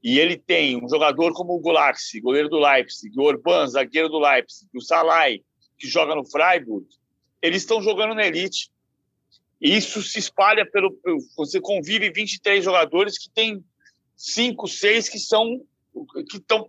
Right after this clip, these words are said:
que jogam co-, entre os melhores. O conhecimento se espalha. É por isso que você tem a Euro de dois mil e dezesseis, por exemplo, que tem exemplos agora, não são tão claros, mas assim,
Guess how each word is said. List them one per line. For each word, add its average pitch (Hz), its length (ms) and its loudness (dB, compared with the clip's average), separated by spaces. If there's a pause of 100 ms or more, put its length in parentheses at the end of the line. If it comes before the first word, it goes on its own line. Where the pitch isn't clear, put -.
(140)
que - 140 -20 (260)
jogam 240 520 2
co-, 262 320 2
entre 254 320 2
os 226 120 -2
melhores. 214 760 2 (480)
O 147 80 -6
conhecimento 220 680 0
se - 140 -8
espalha. 202 440 4
É - 20 2
por 196 200 -2
isso 262 240 0
que 233 120 -10
você - 280 0
tem 185 400 -2 (400)
a 151 160 4
Euro 185 240 4
de 160 120 -8
dois 170 180 0
mil 180 100 -8
e 156 40 -20
dezesseis, 165 520 -2
por 196 240 0
exemplo, 175 520 0
que - 100 -20
tem 190 140 -4
exemplos 185 380 -6
agora, 151 400 2 (480)
não 151 100 -16
são 170 160 -4
tão 151 200 -4
claros, 175 500 2
mas 151 140 -4
assim, 160 320 -10